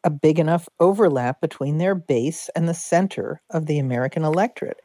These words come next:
And this is the problem with issues, abortion, guns. This is the problem with Trump. Super popular among the base, not so popular, uh, with independents and swing voters. And that means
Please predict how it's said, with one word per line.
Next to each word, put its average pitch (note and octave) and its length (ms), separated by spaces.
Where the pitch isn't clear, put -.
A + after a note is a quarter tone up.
And D#3 200
this G#3 160
is A3+ 100
the G#3+ 100
problem G#3 380
with G3+ 160
issues, F#3+ 720
abortion, D#3 560
guns. F3+ 400
This E3+ 180
is G#3+ 60
the G3 100
problem G#3+ 380
with G#3+ 160
Trump. - 360
Super E3+ 560
popular A3 480
among A3 240
the A#3 80
base, E3 440
not E3 420
so - 160
popular, D3 640
uh, C#3+ 160
with D3+ 160
independents D3 800
and C#3+ 140
swing C3+ 280
voters. C#3 560
And D3+ 480
that G3+ 400
means E3+ 580